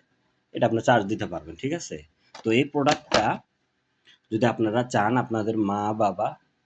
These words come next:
বা, আহ, যারা বৃদ্ধ মানুষ আছে বা আপনারা বেশিক্ষণ চেয়ারে বসে থাকলে কোমর ব্যথা করে, হ্যাঁ, হাঁটু ব্যথা, বিভিন্ন ধরনের ব্যথা ট্যাথা আছে, তো আপনাদের জন্য যদি নিতে চান, তাহলে নি-, নিতে পারেন।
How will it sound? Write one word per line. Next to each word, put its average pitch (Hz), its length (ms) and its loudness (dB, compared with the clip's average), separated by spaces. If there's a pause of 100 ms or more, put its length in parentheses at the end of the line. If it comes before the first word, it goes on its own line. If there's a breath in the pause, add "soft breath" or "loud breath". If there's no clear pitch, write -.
(140)
বা, 92 360 -4 (640)
আহ, 92 300 0
যারা 104 260 2
বৃদ্ধ 101 360 -2
মানুষ 104 320 -2
আছে 104 320 -4
বা 101 220 -2
আপনারা 104 480 -2 (400)
বেশিক্ষণ 117 420 -4
চেয়ারে 104 300 -2
বসে 101 260 -8
থাকলে 101 240 -6
কোমর 117 280 -2
ব্যথা 95 260 -2
করে, 98 200 -6 (580)
হ্যাঁ, 104 180 2
হাঁটু 98 280 0
ব্যথা, 101 280 0
বিভিন্ন 98 340 -4
ধরনের 95 260 -6
ব্যথা 98 280 -2
ট্যাথা 98 260 -8
আছে, 104 300 -10 (520)
তো 98 240 2
আপনাদের 110 420 0
জন্য 139 200 -2
যদি 135 160 0
নিতে 135 200 0
চান, 131 180 0
তাহলে 147 200 -6
নি-, 127 160 -2
নিতে 147 200 -6
পারেন। 98 260 -4